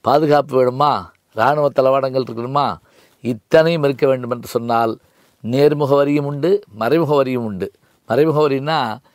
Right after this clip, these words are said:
ஒரு சினிமா டிக்கெட்ல பத்து ரூபான்னு வச்சுக்கோங்க, சும்மா ஒரு விளையாட்டுக்கு சொல்றேன், பத்து ரூபான்னு வச்சுக்கோங்களேன்,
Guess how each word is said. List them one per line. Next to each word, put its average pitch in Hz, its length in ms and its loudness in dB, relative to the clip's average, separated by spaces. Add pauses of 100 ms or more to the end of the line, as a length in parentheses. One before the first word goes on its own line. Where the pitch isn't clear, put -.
(380)
ஒரு 127 180 0
சினிமா 180 340 0
டிக்கெட்ல 139 680 -2 (560)
பத்து 139 340 0
ரூபான்னு 165 260 4
வச்சுக்கோங்க, 135 380 -8
சும்மா 156 260 -2
ஒரு 135 140 0
விளையாட்டுக்கு 143 400 -2
சொல்றேன், 113 280 0 (200)
பத்து - 280 -4
ரூபான்னு 160 340 2
வச்சுக்கோங்களேன், 135 520 -6